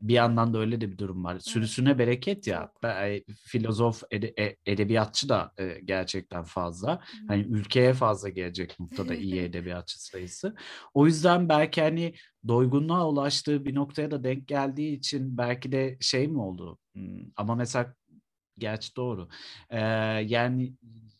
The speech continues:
Speaker 1: şey mi oldu acaba? Aradan sıyrılması mı zorlaştı diye düşünüyorum. Mesela Amerika'da yazar yok abi doğru düzgün. Yani hani bak şundan bahsediyorum. Hani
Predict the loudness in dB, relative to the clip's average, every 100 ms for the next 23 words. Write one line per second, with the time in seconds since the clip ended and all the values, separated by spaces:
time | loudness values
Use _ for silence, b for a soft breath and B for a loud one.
0 | _ -6 0 2 2 0 -2 -6 -8 -6
1 | -8 -8 -10 -10 -4 -2 2 2 2 -2
2 | -2 -2 -4 -4 -4 -2 -2 -2 -2 -2
3 | -4 -6 -6 -6 -6 -4 -2 -2 -4 -2
4 | 0 0 0 0 0 0 0 0 -2 -2
5 | -6 -6 -6 -4 -4 -6 -8 -14 -16 -6
6 | 0 2 2 0 0 -2 -2 0 0 0
7 | -2 -6 -10 -8 -6 -2 0 0